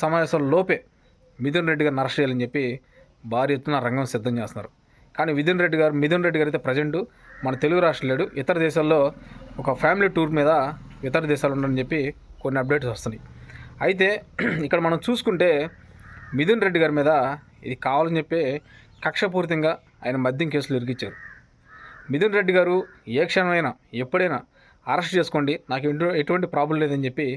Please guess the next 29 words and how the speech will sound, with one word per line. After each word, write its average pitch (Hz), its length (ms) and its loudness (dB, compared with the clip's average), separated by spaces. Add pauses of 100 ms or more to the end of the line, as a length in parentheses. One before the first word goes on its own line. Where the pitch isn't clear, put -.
(420)
ఒక 131 140 -4
స్టేట్మెంట్ 151 400 0
కూడా 143 120 2
ఇచ్చాడు. 110 200 -12 (640)
స్టేట్మెంట్ 202 540 2
ఇచ్చినా 190 240 0 (120)
కూడా 185 160 6 (480)
మిథున్ 170 300 0
రెడ్డి 156 180 4
గారు 151 160 4 (680)
రీసెంట్గా 175 480 0 (540)
నెల్లూరు 170 320 2
జిల్లాలో 147 320 2 (560)
ప్రసన్న 202 340 0
కుమార్ 175 260 2
రెడ్డి 156 160 0
గారింటి 143 260 0
మీద 139 160 0
జరిగిన 139 200 0 (120)
దాడిని 160 320 0 (500)
తీవ్రంగా 180 480 0
ఖండించి 151 380 -2 (580)
ప్రసన్న 190 320 -2
కుమార్ 175 240 2
రెడ్డి 156 160 0
గారి 143 160 0
ఇంటికి 185 300 0
వచ్చి 139 180 -6 (640)
ప్రసన్న 170 260 -2